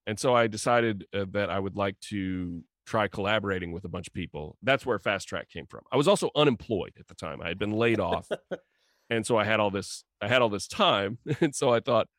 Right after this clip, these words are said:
Speaker 1: "What a great way to spend all of twenty twenty-one, you know, writing a song every week." and spending all of my time doing that every, <laughs> every week. Uh, so that's where Fast Track came from. It was actually sort of born out of,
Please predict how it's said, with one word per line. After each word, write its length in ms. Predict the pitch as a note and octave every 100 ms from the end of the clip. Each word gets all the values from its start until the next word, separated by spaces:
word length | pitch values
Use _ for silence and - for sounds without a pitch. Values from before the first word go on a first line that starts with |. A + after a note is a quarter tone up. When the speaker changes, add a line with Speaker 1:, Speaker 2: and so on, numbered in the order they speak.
| _ _
Speaker 1:
"What 240 | A#2+ E3
a 60 | G3+
great 360 | D3 C#3 C3+ A#2
way 200 | A#2 A#2
to 80 |
spend 280 | G#2 - G#2
all 280 | - G2+ G#2+
of 80 | G2+
twenty 240 | G#2+ F#2+
twenty-one, 800 | E2+ F#2 F2+ C3 C3+ A2 G2+ G2 -
you 80 | G#2
know, 100 | F2+
writing 540 | G2 A2 A#2 A2 G2+ - -
a 420 | F2+ F2 E2+ D2+ -
song 520 | - B2 A2+ G2+ F#2
every 400 | - A2+ G#2 G#2
week." 440 | F2 F#2+ E2+ _ _ _ -
and 240 | F#2+ F2+
spending 380 | - A2+ G#2 F#2+
all 260 | D#2+ A2+ G#2+
of 80 |
my 140 | G2 F#2+
time 320 | - F#2+ A2+
doing 260 | - A2+ A2+
that 220 | A2 G#2 -
every, 280 | E3 D#3+ - - _ -
<laughs> 380 | C#3+ - - -
every 280 | D3 C3 A#2+
week. 260 | A2+ F2+ - _ _ _ _ _
Uh, 160 | G2 G2+
so 100 | -
that's 160 | D#3 F3
where 80 | F#3+
Fast 280 | D#3+ C3+ -
Track 240 | A2+ E2+
came 220 | G2+ F2+
from. 300 | - D#2+ - _ _ _ _ _ -
It 120 | B2+
was 160 | B2 A#2
actually 280 | C3+ - B2
sort 180 | B2
of 120 | G#2+ F2+
born 300 | A2 G#2 F#2+
out 200 | F#2 F#2
of, 220 | F2+ -